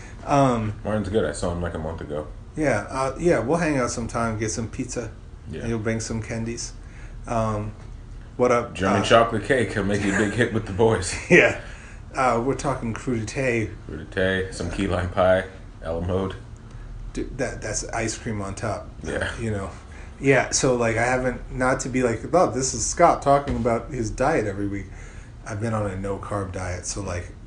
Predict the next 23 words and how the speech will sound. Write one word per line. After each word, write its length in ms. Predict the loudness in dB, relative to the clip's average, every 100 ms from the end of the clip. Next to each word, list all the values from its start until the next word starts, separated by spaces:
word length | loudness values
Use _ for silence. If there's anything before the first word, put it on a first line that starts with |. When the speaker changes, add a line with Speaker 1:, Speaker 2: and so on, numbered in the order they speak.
| -6
Speaker 1:
talking 400 | -4 -4 -6 -8
about 280 | -6 -8 -8
that 160 | -8
actually 380 | -8 -8 -8 -8
had 180 | -6 -8
my 80 | -8
stomach 420 | -8 -6 -8 -8
go, 260 | -10 -10 -12 -16 -16 -16 -16 -16
"Fuck 260 | -16 -16 -16
you, 80 | -16 -14
Marcus." 500 | -14 -12 -12 -12 -12 -14 -14 -14 -14 -16 -16 -10
That's 160 | -6 4
what 80 | 6
Speaker 2:
Really? 140 | 6
Speaker 1:
it's, 120 | 2
yeah, 300 | 4 6 6
'cause 200 | 4 0
Speaker 2:
Oh. 40 | 0
Speaker 1:
I, 140 | 0 -6 -16 -2
'cause 240 | 0 0 -4 -12 -14 -2
I 120 | 4
haven't, 460 | 6 6 6 2 4
like, 300 | 4 4